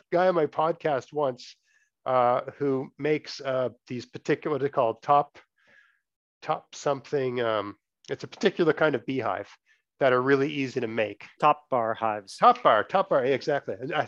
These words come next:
Speaker 1: I knew you'd know <laughs> what it's called. Um, so he was talking about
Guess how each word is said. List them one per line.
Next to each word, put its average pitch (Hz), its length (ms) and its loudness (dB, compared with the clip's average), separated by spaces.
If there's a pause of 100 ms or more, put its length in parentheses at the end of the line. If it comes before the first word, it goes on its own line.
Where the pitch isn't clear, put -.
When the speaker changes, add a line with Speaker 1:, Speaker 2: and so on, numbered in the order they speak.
(140)
Speaker 1:
I 120 100 -2
knew 147 120 -2
you'd 139 200 -2
know 117 280 0
<laughs> - 40 -18
what - 120 -2
it's - 80 -20
called. 120 400 0 (440)
Um, 123 360 0 (100)
so 139 540 2 (200)
he 190 260 -6
was 165 180 -4
talking 160 420 2
about 123 380 0